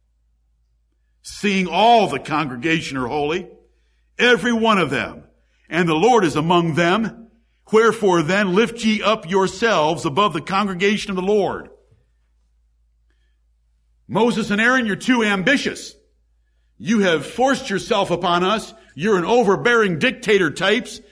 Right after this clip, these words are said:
We've all got just as much of the Holy Spirit as you do. We're just as capable of leading as you are.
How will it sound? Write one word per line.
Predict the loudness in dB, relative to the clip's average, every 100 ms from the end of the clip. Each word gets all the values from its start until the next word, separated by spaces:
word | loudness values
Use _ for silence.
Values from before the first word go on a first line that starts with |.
| _ -2
We've | 0 4
all | 4 4 4
got | 2 2 0
just | -4 -2
as | -6
much | -2 -2 -2
of |
the | -2 2
Holy | 2 2
Spirit | -4 -6 -4 -4
as | -4 -4
you | -2
do. | 0 -4 -6 -18 _
We're | 0 0 0
just | -2 -2
as | -6
capable | -4 -4 -2 -2 -2
of | 0
leading | 0 0 -2
as | -2
you | 0 2
are. | 2 2 -2 -8